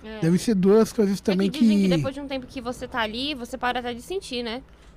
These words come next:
Speaker 2: Ah, mas
Speaker 1: Tá
Speaker 2: não
Speaker 1: sendo queimado. Agora, o afogado é de fuder.
Speaker 2: Imagina, mas até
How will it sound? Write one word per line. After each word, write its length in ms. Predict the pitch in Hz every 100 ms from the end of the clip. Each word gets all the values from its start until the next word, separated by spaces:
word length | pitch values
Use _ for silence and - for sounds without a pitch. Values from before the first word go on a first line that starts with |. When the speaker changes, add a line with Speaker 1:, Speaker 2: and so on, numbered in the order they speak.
| - - - -
Speaker 2:
Ah, 120 | 170
mas 140 | 160
Speaker 1:
Tá 80 | -
Speaker 2:
não 80 | 170
Speaker 1:
sendo 160 | -
queimado. 540 | 233 233 208 185 190 185 -
Agora, 240 | 202 208
o 60 | 214
afogado 540 | 220 - 240 208 214
é 40 | 302
de 80 | 330
fuder. 380 | 403 240 180 - - _ -
Speaker 2:
Imagina, 600 | 202 262 302 320 277 226 220
mas 260 | 226 226
até 300 | 240 - 233